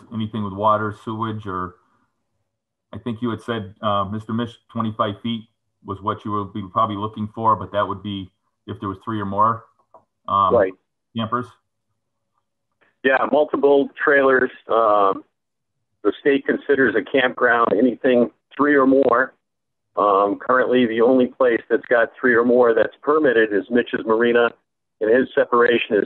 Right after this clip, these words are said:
Speaker 2: twenty-five feet, which, uh, works well for the Board of Health and even worked, uh, during the covid regulations for separation.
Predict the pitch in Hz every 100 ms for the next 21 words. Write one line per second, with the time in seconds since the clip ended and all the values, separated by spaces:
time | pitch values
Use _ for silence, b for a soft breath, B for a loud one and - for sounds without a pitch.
0 | - 127 117 104 113 104 101 - 131 123
1 | - _ _ 107 107 - - 90 107 101
2 | 98 95 - 101 127 113 - 117 117 123
3 | 120 - _ _ _ _ _ 120 131 127
4 | - 120 117 113 113 113 107 _ - 110
5 | 107 104 117 117 110 113 110 - _ -
6 | 110 104 104 117 113 110 95 123 120 107
7 | 95 92 95 87 85 - - - 82 -
8 | 92 - 85 87 - 78